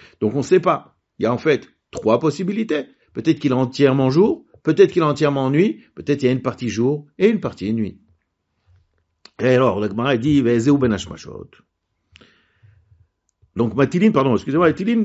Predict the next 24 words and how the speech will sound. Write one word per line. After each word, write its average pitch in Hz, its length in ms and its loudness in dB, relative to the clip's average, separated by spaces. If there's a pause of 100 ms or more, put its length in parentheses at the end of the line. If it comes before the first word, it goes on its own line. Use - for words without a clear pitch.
(140)
Oto 190 360 8
lechomer 170 520 4 (120)
shne 147 560 -2
yamim. 107 360 -4 (420)
Donc, 175 440 4
on 143 60 0
va 139 120 4
lui 151 140 4
donner 165 480 2 (140)
la 123 200 -2
gravité 143 720 4
de 131 180 2
deux 135 260 8
jours. 87 400 -6
On 127 80 -10
va 165 120 -2
voir 185 480 2
ce - 240 -20
qui 156 200 2
est, 160 180 6
point 123 140 -2
de 131 60 -4
vue 143 80 0
halachique, 135 420 -2